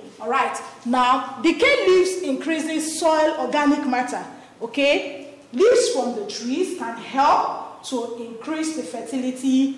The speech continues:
of the soil, and that will help your crops. Now, disadvantages. Canopy of tree can reduce photosynthesis ability of the crops, not only for weeds, it can also affect your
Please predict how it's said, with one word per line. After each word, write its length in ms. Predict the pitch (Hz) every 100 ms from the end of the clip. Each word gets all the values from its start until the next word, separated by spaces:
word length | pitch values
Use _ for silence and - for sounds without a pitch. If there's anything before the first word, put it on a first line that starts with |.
| -
of 180 | 254 254
the 100 | 240
soil, 200 | - 277
and 180 | 233 233
that 220 | 277 247
will 80 | 208
help 240 | 254 254
your 120 | 214
crops. 380 | - 311 - - - - 339
Now, 300 | 494 311 247
disadvantages. 960 | 269 262 240 269 269 262 - - -
Canopy 460 | - 381 466 508 523 440
of 240 | - -
tree 360 | 262 254 262 - -
can 240 | 277 254 254
reduce 540 | 233 269 302 - -
photosynthesis 960 | 240 240 226 294 277 285 254 277 254 233
ability 380 | 214 240 254 254
of 120 | 196
the 60 | 202
crops, 240 | 226 -
not 160 | 523 523
only 320 | 440 427 -
for 160 | 233
weeds, 380 | 262 302 - - - - -
it 120 | 262
can 180 | 247 254
also 340 | 254 311 262
affect 520 | - - - - - 233
your 480 | 220 214 214 -